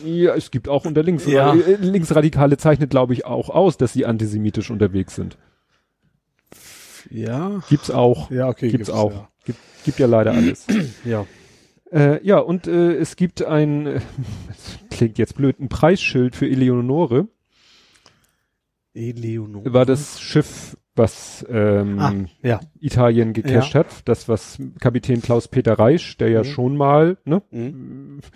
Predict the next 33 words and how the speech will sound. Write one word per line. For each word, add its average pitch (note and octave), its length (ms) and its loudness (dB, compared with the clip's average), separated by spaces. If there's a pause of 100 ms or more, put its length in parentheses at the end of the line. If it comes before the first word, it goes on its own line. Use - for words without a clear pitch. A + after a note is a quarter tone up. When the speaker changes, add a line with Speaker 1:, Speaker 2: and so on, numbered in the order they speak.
(220)
Speaker 1:
auch, C3+ 380 0
äh, C3 220 0 (140)
ich, B2+ 100 -8 (120)
da, C3 160 0
damals C3 320 0
ist C3 100 -4
er B2 80 4
jetzt, A#2+ 240 -2
glaub A2+ 200 0
ich, A2+ 80 -4
zehntausend D3 580 0
Euro D3 300 -2
Strafe C#3 400 -2
verknackt - 420 -4
worden. D3+ 280 -4 (280)
Und B2 160 -2
dann B2 180 2
hatten B2+ 220 0
wir B2 160 4
hier A#2+ 200 2
auch, C3 200 0
dass A#2 160 -4
Salvini B2 380 0
die B2 120 -2
Strafen B2 400 0
auf A2+ 240 -6
bis - 160 -6
zu - 160 -6
eine A#2+ 200 -2
Million B2+ 340 0
hochgeschraubt D3 640 -2
Speaker 2:
Ja. D3 60 4
Speaker 1:
hat. - 100 -4